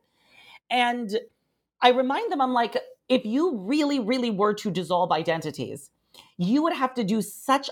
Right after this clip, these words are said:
a fine-grained work of distinguishing people because people are so idiosyncratic and particular." And, and I think what happens is when they start to approach that, they're like,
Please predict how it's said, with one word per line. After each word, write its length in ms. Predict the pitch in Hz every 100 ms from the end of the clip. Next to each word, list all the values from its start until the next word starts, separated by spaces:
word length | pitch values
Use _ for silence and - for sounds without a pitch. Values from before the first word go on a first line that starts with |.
| -
a 100 | 208 -
fine-grained 840 | - 208 220 240 226 190 208 196 160
work 300 | 165 180 -
of 120 | 175
distinguishing 720 | 170 175 - 151 170 180 247
people 380 | 262 269 285 370 466 480 _ - - -
because 280 | 262 262 254
people 320 | - 311 294
are 80 | 240
so 340 | 233 - 262
idiosyncratic 840 | - 226 208 208 202 - 220 220 190
and 120 | 170
particular." 680 | 175 - 370 311 127 104 - _ _ _ _ _ _
And, 220 | 247 254 -
and 120 | 247
I 100 | 254
think 240 | 269 339 285
what 120 | 269
happens 520 | - 233 262 196 180
is 120 | 190
when 160 | 170 190
they 120 | 180
start 400 | 180 - 180 202
to 120 | - 220
approach 560 | - - - 170 -
that, 280 | 247 320 440 - _ _ -
they're 160 | 220 233
like, 180 | 214